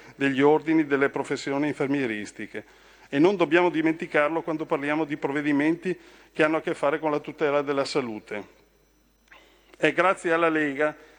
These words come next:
e all'emendamento della collega Boldi che si è poi arrivati all'estensione della validità del Green Pass da nove a dodici mesi.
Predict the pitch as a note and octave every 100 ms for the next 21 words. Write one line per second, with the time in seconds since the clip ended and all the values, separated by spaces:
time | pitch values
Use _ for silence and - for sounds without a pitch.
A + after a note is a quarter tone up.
0 | _ C#3 D3 C#3+ D3+ D3 D#3+ F3+ D3 C3+
1 | - B2+ D3 C#3+ A#2 C#3 D3+ D3 D#3+ D#3
2 | - - - - D#3+ C#3+ F3 F#3+ F#3+ F3+
3 | E3+ E3+ F3+ F#3 D#3+ D3 E3 C#3+ F3 F3
4 | E3 D#3 C#3 D3 D3 C#3+ - D3+ D#3+ C3+
5 | D#3 - C3+ C#3 - C3+ C3+ C#3+ C#3 C#3+
6 | D3+ E3 C3 C#3+ C#3+ - C3+ A#2 G2 F#2
7 | G2+